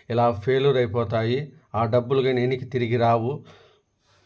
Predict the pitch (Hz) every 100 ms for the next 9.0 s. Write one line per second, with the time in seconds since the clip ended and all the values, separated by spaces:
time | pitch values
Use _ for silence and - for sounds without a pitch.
0 | _ _ _ - _ _ _ _ _ _
1 | _ _ - - - 123 131 131 127 98
2 | 95 - 123 131 131 127 131 131 135 127
3 | 135 131 98 98 98 - - 117 123 123
4 | 117 117 120 120 139 123 101 101 113 110
5 | 127 - 123 127 135 117 98 117 120 131
6 | 123 120 123 120 117 104 98 98 98 -
7 | _ _ _ - 113 110 110 131 127 -
8 | 127 127 135 120 120 113 120 127 120